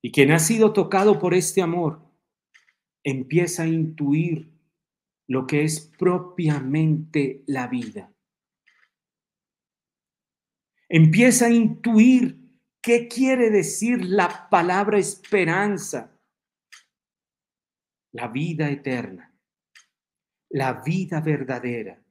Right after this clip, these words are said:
esa vida que no tiene amenazas, que es una vida verdadera en,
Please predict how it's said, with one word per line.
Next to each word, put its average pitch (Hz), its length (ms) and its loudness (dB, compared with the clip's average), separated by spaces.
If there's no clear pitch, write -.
esa 156 260 -2
vida 160 680 -2
que 143 120 -2
no 143 160 0
tiene 180 260 -2
amenazas, 143 1000 -6
que 190 100 6
es 165 120 4
una 240 220 6
vida 240 560 0
verdadera 175 840 2
en, 160 360 0